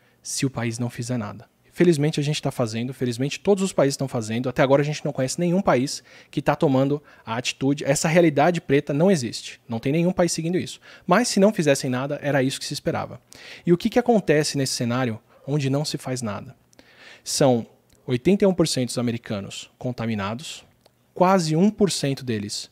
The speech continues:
morrem em cinco meses, o que dá dois vírgula dois milhões de americanos mortos entre abril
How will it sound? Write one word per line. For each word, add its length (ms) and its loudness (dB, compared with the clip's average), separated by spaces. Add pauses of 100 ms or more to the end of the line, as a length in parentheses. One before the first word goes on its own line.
(280)
morrem 600 2 (300)
em 140 -6
cinco 400 0
meses, 500 -6 (400)
o 80 -10
que 140 -8
dá 260 -2 (500)
dois 420 0
vírgula 360 0
dois 280 -4
milhões 340 -2
de 60 -2
americanos 440 -6
mortos 560 -8 (240)
entre 600 2 (280)
abril 540 2